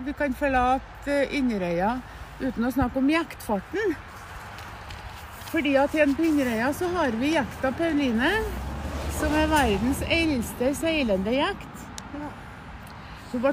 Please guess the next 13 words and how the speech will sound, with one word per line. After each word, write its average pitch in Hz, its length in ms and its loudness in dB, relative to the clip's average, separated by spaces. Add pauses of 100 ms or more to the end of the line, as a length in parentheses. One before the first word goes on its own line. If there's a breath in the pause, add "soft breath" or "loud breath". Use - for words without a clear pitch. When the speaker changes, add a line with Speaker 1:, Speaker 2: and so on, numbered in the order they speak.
(160)
Speaker 1:
bygd 269 340 -2
på 349 100 -2 (140)
gården 254 420 4
Letnes 294 920 -2
på 311 340 0
Inderøya 208 640 2
i 269 60 6
atten 247 360 -2
seksti, 339 600 -4 (680 loud breath)
og 262 100 -2
ble 277 120 2 (120)
da 254 180 4
hetende, 220 600 0